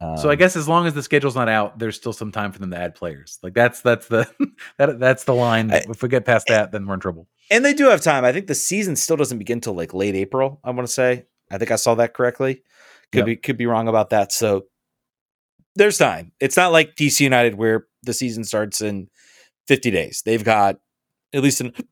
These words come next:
Speaker 1: another couple of months. Um, so there's certainly a lot more, a lot more opportunities to go out and, and grab some players. And, you know, maybe we'll see some trades. I don't know if there are any still free agents still left that haven't signed yet. So, um, so yeah.
Speaker 2: From the Spirit side?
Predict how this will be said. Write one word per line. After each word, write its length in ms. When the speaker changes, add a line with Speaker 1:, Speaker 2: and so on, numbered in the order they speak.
Speaker 1:
another 240
couple 280
of 100
months. 480
Um, 280
so 120
there's 180
certainly 260
a 80
lot 240
more, 420
a 40
lot 140
more 100
opportunities 520
to 80
go 100
out 280
and, 400
and 140
grab 180
some 140
players. 380
And, 240
you 80
know, 80
maybe 160
we'll 100
see 140
some 140
trades. 360
I 140
don't 260
know 80
if 60
there 100
are 40
any 80
still 180
free 240
agents 300
still 500
left 320
that 120
haven't 220
signed 320
yet. 280
So, 380
um, 380
so 80
yeah. 200
Speaker 2:
From 140
the 60
Spirit 320
side? 260